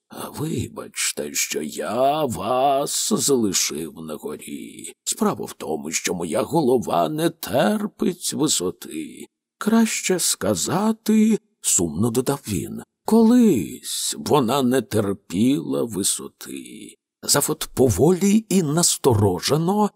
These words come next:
подивився навколо себе, просто щоб переконатися, чи не видно чогось, звідки надходить голос. Однак нічого, крім пилюки, сміття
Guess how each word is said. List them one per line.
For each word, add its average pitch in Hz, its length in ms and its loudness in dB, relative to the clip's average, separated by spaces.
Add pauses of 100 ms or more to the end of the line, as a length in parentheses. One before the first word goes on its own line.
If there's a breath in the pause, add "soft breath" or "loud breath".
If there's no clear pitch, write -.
подивився - 560 -4
навколо 143 420 -6
себе, - 540 -6 (320)
просто 269 360 4
щоб 147 360 0
переконатися, 107 840 0
чи 131 200 2
не 123 140 2
видно 143 600 -2
чогось, - 880 -2
звідки 170 640 0
надходить 113 580 -2
голос. - 580 -6 (240)
Однак 185 320 -2
нічого, 160 440 0
крім 143 260 0
пилюки, 135 600 2
сміття 123 580 0